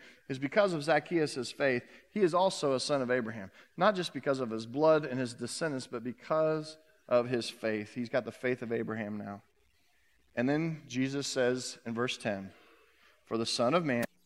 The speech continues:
came to seek and to save the lost." Remember, there's scripture that says there's more rejoicing in heaven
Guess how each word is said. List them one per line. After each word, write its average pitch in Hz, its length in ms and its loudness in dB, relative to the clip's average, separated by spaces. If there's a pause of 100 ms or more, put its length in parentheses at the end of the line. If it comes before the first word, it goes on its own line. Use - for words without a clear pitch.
(460)
came 117 160 -2
to 101 100 -8
seek - 500 -4 (400)
and 104 120 -8
to 107 40 -8
save 117 560 0 (760)
the 104 80 -2
lost." - 500 -6 (1160)
Remember, 135 280 4
there's 120 160 0
scripture 143 380 -2
that 120 80 -2
says 120 220 -2
there's 117 180 -6
more 131 280 4
rejoicing 208 540 2
in 202 100 -2
heaven 135 360 0